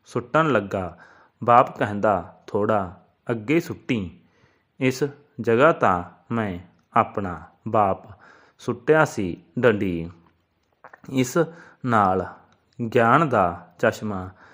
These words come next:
ਫੁੱਟ ਪਿਆ ਡੰਡੀ। ਜਦੋਂ ਪੁੱਤ ਦਾ ਵਿਆਹ ਹੁੰਦਾ ਹੈ, ਬੱਚੇ ਹੋ ਜਾਂਦੇ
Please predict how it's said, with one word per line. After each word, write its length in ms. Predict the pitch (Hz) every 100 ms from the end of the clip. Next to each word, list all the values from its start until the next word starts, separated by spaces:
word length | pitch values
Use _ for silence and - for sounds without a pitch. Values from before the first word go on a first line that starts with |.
| _ _
ਫੁੱਟ 260 | - 120 -
ਪਿਆ 460 | - 104 92 98 - _
ਡੰਡੀ। 460 | 113 110 95 90 80 - _ 120
ਜਦੋਂ 420 | 110 101 110 107 107 - - _ _
ਪੁੱਤ 280 | 127 123 175
ਦਾ 480 | 131 95 87 - _
ਵਿਆਹ 380 | 107 104 101 104 - _ _ _ -
ਹੁੰਦਾ 360 | 120 113 147 165
ਹੈ, 360 | 113 92 90 _ _ _
ਬੱਚੇ 460 | 113 104 - 98 85 87 _ _
ਹੋ 160 | 117 156
ਜਾਂਦੇ 520 | 139 104 92 87